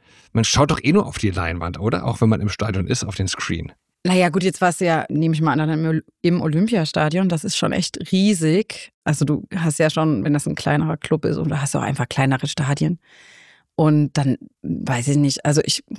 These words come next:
Speaker 2: kann mich erinnern, früher gab's ja überhaupt keine Leinwände, auf denen man irgendwas gesehen hat. Da
Speaker 1: Mhm.
Speaker 2: hat man eine Anzeigetafel gehabt, wo, wenn du Glück hattest, eben das durchgerattert ist, der Punktestand. Und dann standen da,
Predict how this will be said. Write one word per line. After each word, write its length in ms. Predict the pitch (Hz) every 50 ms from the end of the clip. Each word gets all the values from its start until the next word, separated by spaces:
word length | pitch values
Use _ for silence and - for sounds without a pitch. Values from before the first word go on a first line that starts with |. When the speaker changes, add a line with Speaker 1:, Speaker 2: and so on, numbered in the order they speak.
| - - -
Speaker 2:
kann 180 | - - 147 135
mich 140 | 143 143
erinnern, 300 | 151 143 151 160 156 151
früher 280 | 143 - - 180 143 160
gab's 240 | 139 170 170 - -
ja 80 | -
überhaupt 300 | 160 151 - 80 - -
keine 180 | - - - -
Leinwände, 600 | 156 151 156 170 180 165 165 160 151 147 143 -
auf 120 | - -
denen 160 | - 170 160 156
man 140 | 151 147
irgendwas 360 | - - 160 156 143 143 143 -
gesehen 300 | - 151 147 156 175 180
hat. 140 | 160 -
Da 20 | 139
Speaker 1:
Mhm. 40 | 143
Speaker 2:
hat 60 | -
man 140 | 143 139 -
eine 260 | - - 135 127 127 - _ _ _ _ _ _ _ _
Anzeigetafel 960 | - 165 190 202 - - 165 151 147 151 147 - 143 139 135 135 147 160 160
gehabt, 400 | 143 127 131 127 - - - - _ _ - - - _ _ _ _ _
wo, 460 | - 147 143 139 135 135 131 123 135 - _ _
wenn 200 | - 135 139 131
du 80 | 135
Glück 260 | - - 170 180 - -
hattest, 300 | 156 143 - 147 - -
eben 260 | - 156 147 147 139
das 300 | - 143 139 - - -
durchgerattert 640 | - 180 208 - - 156 127 127 123 - 127 -
ist, 240 | - - 147 - -
der 100 | 131 131
Punktestand. 640 | - - - 180 165 - 175 151 - - 135 135 143
Und 120 | - 156 147
dann 140 | 131 139
standen 340 | - - 123 127 135 135 120
da, 180 | 131 127 123